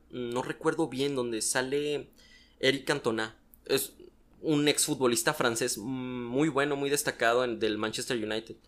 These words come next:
Muy, muy bueno, por ahí de los noventas, dos miles. No recuerdo cómo se llama esa película, estuvo en Cannes.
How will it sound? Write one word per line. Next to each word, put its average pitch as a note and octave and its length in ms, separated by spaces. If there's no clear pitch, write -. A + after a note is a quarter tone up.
Muy, C#3+ 240
muy C#3 160
bueno, B2+ 320
por A2+ 140
ahí A2 100
de A#2+ 100
los B2 140
noventas, A2+ 460
dos A#2 160
miles. A#2+ 440
No B2+ 100
recuerdo C3+ 360
cómo C3+ 180
se C3 120
llama A#2+ 200
esa B2+ 160
película, B2 340
estuvo B2+ 240
en B2+ 100
Cannes. B2+ 480